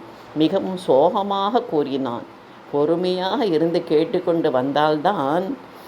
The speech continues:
துருவனுக்கு எவ்வளவு பெருமை கிடைத்தது என்று உனக்கு தெரியும்"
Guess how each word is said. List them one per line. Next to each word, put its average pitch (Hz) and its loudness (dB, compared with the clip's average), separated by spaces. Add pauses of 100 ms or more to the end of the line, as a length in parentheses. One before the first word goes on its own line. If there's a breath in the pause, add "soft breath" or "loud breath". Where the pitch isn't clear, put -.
(220 loud breath)
துருவனுக்கு 170 0
எவ்வளவு 233 2
பெருமை 185 0
கிடைத்தது 170 0
என்று 151 -2
உனக்கு 143 -4
தெரியும்" 170 -2